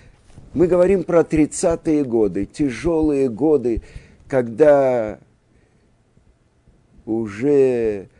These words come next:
закрыли синагоги, когда сажали раввинов – посадили уже,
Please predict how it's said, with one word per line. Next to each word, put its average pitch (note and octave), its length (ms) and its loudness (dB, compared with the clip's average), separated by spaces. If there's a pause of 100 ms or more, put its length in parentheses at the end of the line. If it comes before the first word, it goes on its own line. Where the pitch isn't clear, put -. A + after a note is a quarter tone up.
(260)
закрыли B2+ 640 -4
синагоги, A2 1040 -6 (260)
когда C3 520 -2
сажали B2 1000 -2 (240)
раввинов – C3 960 -4 (340)
посадили D3 560 0
уже, F#2+ 500 -10